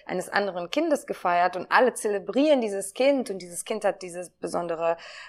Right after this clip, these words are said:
äh, Kostüm an und alle feiern und singen und beschenken das Kind und meine Tochter weiß, dass sie an demselben Tag Geburtstag hat, aber niemand feiert sie. Wie soll sie sich denn dabei fühlen?“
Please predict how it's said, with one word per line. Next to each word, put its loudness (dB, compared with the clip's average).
äh, 4
Kostüm 2
an 2
und -2
alle 2
feiern 4
und -2
singen 2
und -6
beschenken 2
das 0
Kind 0
und -2
meine 6
Tochter 6
weiß, 8
dass 0
sie -2
an 0
demselben 6
Tag -2
Geburtstag -2
hat, 2
aber 2
niemand 0
feiert 2
sie. -2
Wie 0
soll 8
sie -6
sich -6
denn 0
dabei 0
fühlen?“ 4